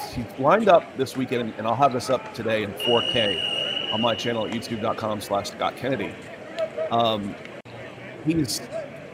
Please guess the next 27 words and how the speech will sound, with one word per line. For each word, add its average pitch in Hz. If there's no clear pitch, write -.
considered 208
a 120
little 123
bit 160
undersized 156
at -
only, 113
like, 107
three 113
hundred 113
and 101
five 101
pounds. 98
But 131
he's 175
taking 175
on, 151
that's 180
the 165
Golden 160
Domer. 143
That's 127
the 123
Notre 127
Dame 120
guy. 127
Um, 107